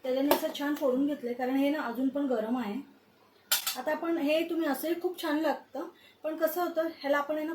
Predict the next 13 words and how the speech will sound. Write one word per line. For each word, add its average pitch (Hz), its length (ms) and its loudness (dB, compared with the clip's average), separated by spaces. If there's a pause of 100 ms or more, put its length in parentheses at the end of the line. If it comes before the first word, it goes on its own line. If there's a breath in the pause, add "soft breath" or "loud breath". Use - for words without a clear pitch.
खूप - 180 -8
शिजवत 254 420 2
नाही, 254 220 0 (120)
शिजवलेलं 269 600 4
नाहीये, 226 260 -2 (440 loud breath)
त्यामुळे 262 280 2
कसं, 294 220 -2
चण्याचं 254 380 0
पीठ 277 240 -2
असल्यामुळे 262 440 -2
पोट 254 340 2 (280)
दुखू 262 240 -4
शकतं. 269 400 -4